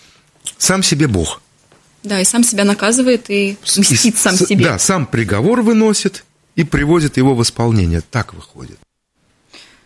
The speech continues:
Speaker 2: Ну вот, э, согласно тому, что говорил наш гость, чувство вины, оно в данном случае даже необходимо, может быть, зависимому,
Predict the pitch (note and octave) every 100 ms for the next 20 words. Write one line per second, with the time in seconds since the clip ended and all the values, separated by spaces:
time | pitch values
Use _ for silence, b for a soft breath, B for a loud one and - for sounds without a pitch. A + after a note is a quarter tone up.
0 | - B3 B3 B3 A#3+ - A3 A3 G#3+ G3+
1 | - - - G#3 G#3 G3+ G3+ G3+ - G3
2 | G3 G#3 G#3+ F#3 F3 F3 F3+ F#3 G3 G3
3 | - - - G#3+ G#3+ G3+ G#3+ A3+ G3+ E3+
4 | - F3+ F#3+ F#3+ F#3+ B B B B B
5 | - G3+ G#3 G#3 G#3 G#3+ A3 G3 G3+ G3+
6 | G#3 G#3 A#3 A3 G#4 F#4 G#3 E3+ D#3+ D3+
7 | C#3 - - F3 F#3 F3+ E3+ E3 D#3+ E3